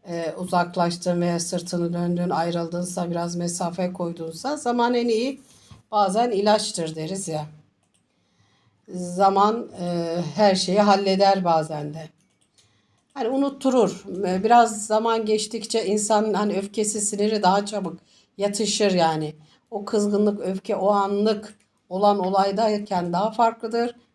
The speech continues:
Bir süre sonra daha farklıdır. Bu yüzden belki de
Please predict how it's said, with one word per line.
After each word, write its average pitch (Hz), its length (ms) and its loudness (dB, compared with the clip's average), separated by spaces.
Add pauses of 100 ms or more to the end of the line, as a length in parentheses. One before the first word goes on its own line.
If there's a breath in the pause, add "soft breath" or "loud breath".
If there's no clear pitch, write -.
(140)
Bir 247 120 -4
süre 202 300 2
sonra 202 380 -2
daha 190 220 4
farklıdır. 180 680 -6
Bu 214 100 0
yüzden 156 460 -2
belki 165 320 -6
de 226 200 -4